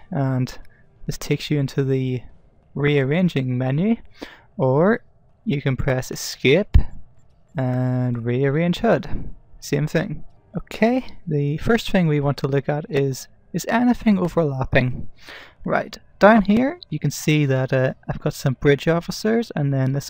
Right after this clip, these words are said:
other trays on top of them. I think this happens to lots of people when they level up, so let's fix this. F twelve,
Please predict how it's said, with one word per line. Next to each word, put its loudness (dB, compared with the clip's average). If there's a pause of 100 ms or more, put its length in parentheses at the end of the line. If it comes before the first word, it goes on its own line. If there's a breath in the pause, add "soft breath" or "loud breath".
other 0
trays -2
on -2
top -4
of 4
them. 0 (840 loud breath)
I 0
think -4
this 0
happens 2
to -4
lots -2
of -4
people 2
when 2
they 0
level 4
up, 0
so 0 (140)
let's -2
fix -2
this. -8 (640 soft breath)
F -2
twelve, 2